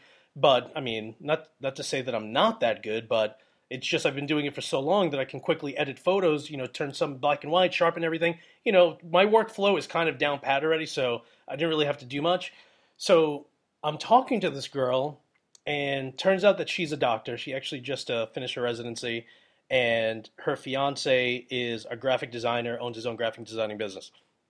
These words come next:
And we're talking, and she's like, "You have to shoot my wedding. I know you're perfect. I'm getting married New Year's Eve."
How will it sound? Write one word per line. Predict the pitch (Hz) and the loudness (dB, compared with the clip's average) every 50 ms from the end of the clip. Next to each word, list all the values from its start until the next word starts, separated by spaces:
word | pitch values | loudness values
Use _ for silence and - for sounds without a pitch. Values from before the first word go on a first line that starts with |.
| _ _ _ _ _ _ - - - _ - | _ _ _ _ _ _ -20 -20 -12 _ -4
And | 135 123 123 | -4 -4 0
we're | 139 196 226 | 0 0 0
talking, | 214 - 165 139 131 131 - 139 131 131 135 135 _ _ _ _ _ _ _ _ _ _ _ _ - | 0 0 0 2 0 0 -2 -4 -6 -6 -8 -12 _ _ _ _ _ _ _ _ _ _ _ _ -6
and | - 139 135 131 | -4 -4 -2 -2
she's | - - - 160 156 139 139 | -4 -6 -4 -6 -6 -4 -2
like, | 147 143 139 131 135 - _ _ | -2 0 -2 -2 -6 -12 _ _
"You | - 147 147 165 | -12 -8 -6 -6
have | 156 - - 170 170 170 165 - | -6 -4 -2 0 0 0 -2 -4
to | 165 | -8
shoot | - - - 175 - | -8 -8 -8 -8 -6
my | 160 160 151 | -4 -2 -2
wedding. | 147 151 147 143 151 147 143 | 0 0 0 0 0 -2 -2
I | 127 120 | -4 -4
know | 131 143 151 160 160 - | -4 -2 -2 -2 -4 -6
you're | - 147 139 135 - _ - | -10 -10 -10 -10 -10 _ -16
perfect. | - - - 175 196 190 190 - 196 190 185 190 - - - - _ _ _ _ _ _ _ _ _ _ _ - | -14 -4 2 2 4 4 4 4 4 4 4 0 -10 -20 -20 -20 _ _ _ _ _ _ _ _ _ _ _ 0
I'm | 147 165 175 | 0 2 2
getting | 170 180 180 180 170 | 2 2 2 2 2
married | 170 170 170 170 170 170 156 127 | 2 4 4 4 4 2 2 0
New | 139 143 147 156 160 | -4 -4 -2 0 0
Year's | 156 151 151 147 135 120 135 | 2 2 0 0 0 -2 -2
Eve." | 143 131 110 95 87 - - | -2 -4 -4 -8 -12 -16 -20